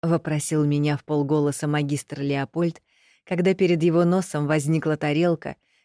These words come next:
где в мутной жидкости плавало несколько вялых веточек зелени, напоминавшей морковную ботву. «Я нашла нам компанию, присоединившись к которой мы въедем в столицу,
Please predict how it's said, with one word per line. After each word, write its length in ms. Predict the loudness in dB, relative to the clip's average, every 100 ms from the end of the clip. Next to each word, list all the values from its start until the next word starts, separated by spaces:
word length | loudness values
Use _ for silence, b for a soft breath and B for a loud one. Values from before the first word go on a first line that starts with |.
| _
где 240 | -2 2
в 60 | 2
мутной 380 | 2 2 0 0
жидкости 580 | 0 -2 -2 -8 -6 -6
плавало 480 | -2 -2 0 0
несколько 520 | 2 0 -2 -4 -2 0
вялых 360 | 0 0 -2
веточек 480 | -4 -2 -4 -6 -6
зелени, 580 | -2 0 0 0 0 -4 b b _ _
напоминавшей 840 | -6 -2 0 0 0 -2 -4 -2
морковную 720 | 0 -2 -6 -10 -8 -6 -6
ботву. 480 | -6 -10 -10 -20 -20 _ _ _ _ _ _ _ _ _ _ _ _ _ _ _ _
«Я 240 | -2 0
нашла 380 | 2 0 -2 0
нам 200 | 0 0
компанию, 840 | -2 -4 -4 -6 -4 -2 -4 -6 -12 _ _ _
присоединившись 960 | _ -6 2 2 4 2 0 0 -2 -4
к 80 | _
которой 560 | -4 -2 -2 0 2
мы 200 | 2 2
въедем 440 | 2 2 2 2 -2
в 40 |
столицу, 680 | -4 -4 -2 -2 -6 -10